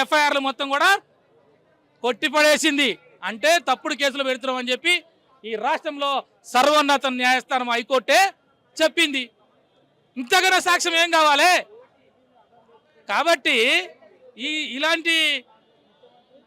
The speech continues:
తాటాకు చప్పులకి కుందేలు భయపడతాయేమో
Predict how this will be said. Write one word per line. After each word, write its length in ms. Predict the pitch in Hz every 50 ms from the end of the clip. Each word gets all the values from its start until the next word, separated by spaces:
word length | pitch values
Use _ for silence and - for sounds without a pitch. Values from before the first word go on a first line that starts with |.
| _ _ _ _ _ -
తాటాకు 360 | 233 277 277 330 330 320 330 -
చప్పులకి 460 | 320 302 262 330 320 320 269 320 311 285 269 247 233 - - _ _ _ _ _ - 254
కుందేలు 300 | 262 294 339 339 339 320 311
భయపడతాయేమో 520 | 302 302 302 302 285 226 294 277 269 269